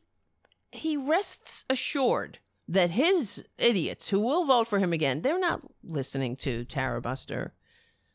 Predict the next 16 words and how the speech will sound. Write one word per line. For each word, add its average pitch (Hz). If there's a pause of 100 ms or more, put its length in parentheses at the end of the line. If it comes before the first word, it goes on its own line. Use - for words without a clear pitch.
(160)
or 80
any 156
other 131
normal 156 (360)
people 151 (460)
podcasts, 160 (240)
liberal 175
media, 156 (120)
normal, 208 (260)
you 269
know, 151 (480)
patriots. 214 (1800)
They're 294
listening 269
to 214
QAnon 151